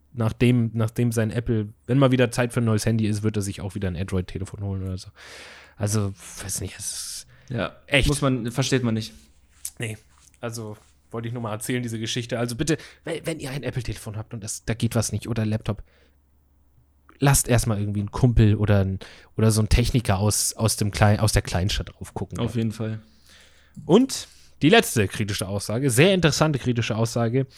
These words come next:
Speaker 1: habe ich, äh, tatsächlich aus dem Video, wo ich auch die Idee her hab, weil ich das sehr witzig fand.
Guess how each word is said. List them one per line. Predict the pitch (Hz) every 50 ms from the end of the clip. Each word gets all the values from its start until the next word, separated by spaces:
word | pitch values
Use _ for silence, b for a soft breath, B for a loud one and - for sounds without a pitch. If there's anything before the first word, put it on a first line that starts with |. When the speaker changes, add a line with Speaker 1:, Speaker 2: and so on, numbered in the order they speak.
| B B
Speaker 1:
habe | _ - 127 135
ich, | 117 - B B B B B B B B
äh, | - 120 117 117
tatsächlich | 113 - 113 - 143 123 120 -
aus | - 127 143 -
dem | - 139 131 120
Video, | 110 139 165 151 123 117 120 139 160 - -
wo | - 117
ich | 117 117
auch | 113 107
die | - 120
Idee | 110 - 127 143 143
her | 123 107 98 -
hab, | 113 117 - -
weil | 113 110
ich | 107 -
das | - 107 -
sehr | 123 123 127
witzig | 135 123 - 117 -
fand. | 113 110 113